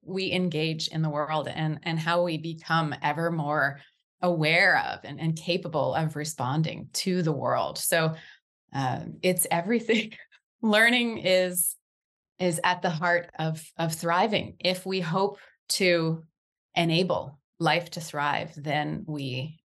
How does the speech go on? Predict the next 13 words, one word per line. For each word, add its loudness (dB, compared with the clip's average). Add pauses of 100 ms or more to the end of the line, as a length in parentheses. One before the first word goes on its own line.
are 0 (640)
committed 0
to -6
a -2
process -6 (480)
of, 0 (160)
of -2
learning. -2 (460)
So 6
it, 4
it 0
might 2
be -2